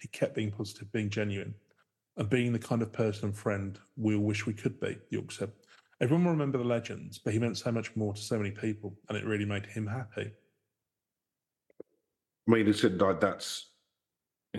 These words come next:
Speaker 2: like, an amazingly strong person,
Speaker 1: Mm.
Speaker 2: you know, to have all that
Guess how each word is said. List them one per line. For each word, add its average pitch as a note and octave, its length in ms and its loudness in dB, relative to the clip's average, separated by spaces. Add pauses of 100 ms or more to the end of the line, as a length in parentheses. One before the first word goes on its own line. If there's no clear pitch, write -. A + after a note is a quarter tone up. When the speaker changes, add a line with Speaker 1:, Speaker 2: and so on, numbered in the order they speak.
(360)
Speaker 2:
like, G2 320 4
an F#2+ 100 4
amazingly F#2+ 640 4
strong D#2+ 500 4
person, D#2 600 0 (280)
Speaker 1:
Mm. B2 300 2 (960)
Speaker 2:
you F#2 100 6
know, D#2+ 140 2
to E2 160 -2
have E2+ 220 2
all D#2 140 6
that D#2 380 2